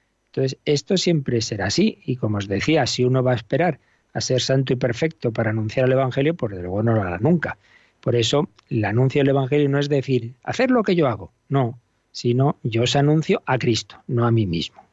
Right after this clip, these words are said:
Yo intento seguirlo, pero bueno, hago lo que puedo. Pero lo que sí que os digo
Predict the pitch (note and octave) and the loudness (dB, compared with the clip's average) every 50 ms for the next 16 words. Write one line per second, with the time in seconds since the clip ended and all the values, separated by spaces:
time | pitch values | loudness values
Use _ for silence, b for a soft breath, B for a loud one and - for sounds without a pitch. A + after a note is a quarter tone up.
0 | _ - - A2 A2 A#2+ B2 B2 B2+ C#3 B2+ C#3+ C3+ C#3+ C#3 C#3 B2 C3+ B2+ A2 | _ -6 -2 0 0 2 2 2 2 2 2 2 2 2 2 2 0 0 -2 -4
1 | G#2 F2+ E2+ D#2+ - b b b b b b b b b _ - B2 A2 A2 G2+ | -4 -8 -12 -18 -20 b b b b b b b b b _ -4 -2 -2 -2 -2
2 | G2+ B2 C3 B2+ C3 G3 _ _ A#2 A2 B2 B2+ B2+ A2+ A#2 G2+ - D3+ D#3 C#3 | 0 0 0 0 -2 -4 _ _ -4 0 0 0 2 0 -2 -2 0 0 0 0
3 | - - _ _ _ _ _ - - B2+ A#2 A2 G#2+ G#2 - A2 - B2+ A#2 A#2+ | -2 -6 _ _ _ _ _ -4 -2 -2 0 -2 -4 -4 -6 -2 -2 0 0 2
4 | A#2 A#2 A2+ C3 C#3+ C#3+ C#3+ D3 D3+ E3+ F#3 | 0 2 2 2 2 2 2 2 0 0 -4